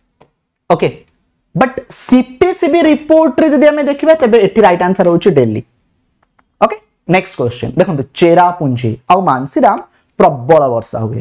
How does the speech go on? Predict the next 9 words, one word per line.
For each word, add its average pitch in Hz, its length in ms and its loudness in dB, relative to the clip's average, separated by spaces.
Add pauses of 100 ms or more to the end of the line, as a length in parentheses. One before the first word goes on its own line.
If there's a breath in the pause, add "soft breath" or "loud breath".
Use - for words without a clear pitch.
ମେଘାଳୟରେ 165 760 0
ରହିଛି। 113 400 -4 (380 soft breath)
କ୍ୱେଶ୍ଚନ 226 320 2
ପଚାରିଲା, 220 400 2
"ଚେରାପୁଞ୍ଜି, 247 800 2
a 311 80 2
town 165 480 0
in 165 160 -2
Meghalaya, 131 640 2